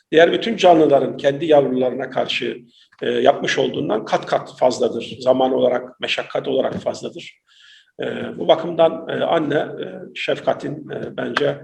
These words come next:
e, bir başka adıdır, e, diyebiliriz.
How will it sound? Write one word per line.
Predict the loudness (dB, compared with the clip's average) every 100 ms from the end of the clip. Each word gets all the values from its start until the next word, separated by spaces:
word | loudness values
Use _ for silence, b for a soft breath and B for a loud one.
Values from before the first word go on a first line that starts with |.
| B B B -12
e, | -6
bir | -4 -2
başka | -2 -2 -4
adıdır, | -2 -2 -2 -4 -8 -14 -16
e, | -16 -12 -14 -6
diyebiliriz. | 0 0 0 -4 -6 -8 -14 _